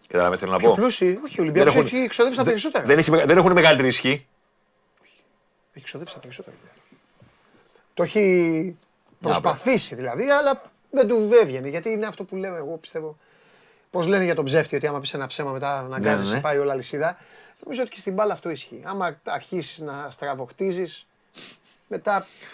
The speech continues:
Speaker 1: Τζέγκα.
Speaker 2: μπερδεύει, ναι, ναι, μετά φεύγει, φεύγει, φεύγει και θα βγάλει κάποιος το τουβλάκι το τελευταίο.
Speaker 1: Μετά Τζέγκα.
Speaker 2: Ναι, και μετά Τζέγκα.
Speaker 1: Αυτά ήθελα να πω
Speaker 2: Ναι.
Speaker 1: για το μάτς. Γιατί καλά να είμαστε, την υγειά μας να έχουμε,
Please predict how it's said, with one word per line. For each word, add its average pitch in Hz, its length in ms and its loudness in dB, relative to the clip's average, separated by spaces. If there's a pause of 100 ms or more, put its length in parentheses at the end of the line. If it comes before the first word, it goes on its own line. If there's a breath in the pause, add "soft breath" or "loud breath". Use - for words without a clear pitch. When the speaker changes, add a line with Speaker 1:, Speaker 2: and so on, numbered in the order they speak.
(260 loud breath)
Speaker 1:
Τζέγκα. 98 420 0 (240)
Speaker 2:
μπερδεύει, 208 540 2
ναι, 208 180 -2
ναι, 185 140 -4
μετά 240 220 0
φεύγει, 185 300 2
φεύγει, 165 260 -4
φεύγει 247 220 0
και - 80 -18
θα 208 160 -2
βγάλει 185 320 0
κάποιος 165 240 -4
το 156 60 -8
τουβλάκι 147 340 -4
το 147 60 -12
τελευταίο. 190 480 -6 (120)
Speaker 1:
Μετά 101 300 0
Τζέγκα. 147 280 -6 (220)
Speaker 2:
Ναι, 170 200 -6
και 135 100 -16
μετά 175 140 -14
Τζέγκα. 156 320 -18 (100)
Speaker 1:
Αυτά 143 400 2
ήθελα 101 240 -2
να 85 160 -2
πω 80 200 -10 (100)
Speaker 2:
Ναι. 156 220 -4
Speaker 1:
για 92 140 -4
το 78 100 -8
μάτς. 76 260 -12
Γιατί 135 580 0 (1000)
καλά 104 280 4
να 120 100 2
είμαστε, 127 480 0 (140)
την 87 120 -10
υγειά 110 220 2
μας 107 160 0
να 98 100 -2
έχουμε, 131 400 -6